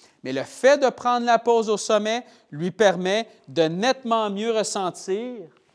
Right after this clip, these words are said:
cette bonne séquence de mouvement-là à la descente. Vous pouvez facilement l'essayer chez vous. Donc, ce que vous pouvez faire,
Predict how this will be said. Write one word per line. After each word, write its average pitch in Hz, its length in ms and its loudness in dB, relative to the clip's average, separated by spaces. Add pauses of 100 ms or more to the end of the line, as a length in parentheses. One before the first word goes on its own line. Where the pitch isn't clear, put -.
(400)
cette 170 360 -2
bonne 214 240 2
séquence 202 720 -4 (200)
de 160 200 -2
mouvement-là 170 680 0
à 160 100 -2
la 147 140 -2
descente. 127 340 -12 (160)
Vous 165 80 -12
pouvez 240 300 -8
facilement 269 680 0
l'essayer 233 520 0
chez 226 180 -4
vous. 233 220 -2
Donc, 220 180 -2
ce - 80 -10
que 254 60 0
vous 247 180 0
pouvez 226 300 2
faire, 226 440 0